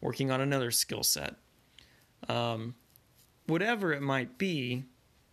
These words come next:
my point is your capacity is so much greater than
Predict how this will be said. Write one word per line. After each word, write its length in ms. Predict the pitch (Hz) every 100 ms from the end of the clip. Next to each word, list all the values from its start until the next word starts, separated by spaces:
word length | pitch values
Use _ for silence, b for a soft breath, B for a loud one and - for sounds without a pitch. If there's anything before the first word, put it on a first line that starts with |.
| _ _ _ - -
my 100 | 123
point 340 | 123 208 208
is 180 | 151 131
your 80 | 135
capacity 580 | - - 139 143 135 123
is 120 | -
so 140 | -
much 220 | 135 131 -
greater 280 | 123 127
than 500 | 131 120 117 113 117